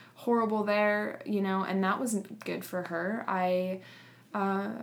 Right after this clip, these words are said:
I didn't like getting up in the middle of the night. You know, I didn't always change her super often, and, you know, sometimes I would get frustrated. I stopped breastfeeding because I wanted my time back. I did a lot of things that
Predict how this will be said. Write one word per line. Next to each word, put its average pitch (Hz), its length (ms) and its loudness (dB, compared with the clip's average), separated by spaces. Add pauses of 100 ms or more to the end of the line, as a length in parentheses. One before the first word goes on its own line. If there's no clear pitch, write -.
(440)
I 214 80 -2
didn't 233 220 2
like 240 180 -2
getting - 180 -2
up 254 140 -2
in 240 80 2
the 233 60 4
middle 240 280 2
of 240 60 -2
the 247 80 0
night. 247 400 -2 (360)
You 202 120 0
know, 190 200 2
I 202 140 0
didn't 196 680 -2
always 202 760 0
change 208 360 0
her 220 220 -2
super 214 460 -2
often, 208 720 0
and, 175 600 -6 (400)
you - 60 -6
know, 208 140 2
sometimes 247 440 0
I 262 120 0
would 254 140 -2
get 262 180 -4
frustrated. 254 320 0
I 190 40 2
stopped 208 380 -4
breastfeeding 220 600 0
because 180 680 0
I 180 300 0
wanted 185 460 0
my 170 280 2
time 185 520 -2
back. 202 500 -4
I 196 80 -2
did 190 320 0
a 202 100 0
lot 202 240 0
of 240 100 -4
things 277 360 -2
that 202 360 -4